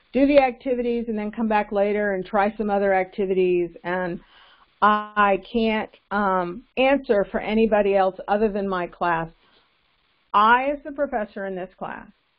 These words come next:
do not have a problem if any programmer in my class goes out to PyCharm, goes out to python dot org,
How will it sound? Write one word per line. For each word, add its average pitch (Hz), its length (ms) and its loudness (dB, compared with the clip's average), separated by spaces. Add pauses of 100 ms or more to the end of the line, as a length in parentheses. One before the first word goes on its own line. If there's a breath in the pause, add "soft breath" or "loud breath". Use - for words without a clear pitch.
(120)
do 214 140 0
not 202 380 2
have 247 240 0
a 254 60 -2
problem 202 680 0 (640 soft breath)
if 208 300 4 (240)
any 247 340 -2
programmer 233 640 0
in 170 80 -6
my 165 200 -8
class - 440 -12 (520)
goes 190 220 2
out 202 240 0
to - 60 -20
PyCharm, 180 760 -2 (160)
goes 190 180 2
out 180 280 2
to 190 120 -2
python 175 520 -2
dot 160 240 -2
org, 165 360 -2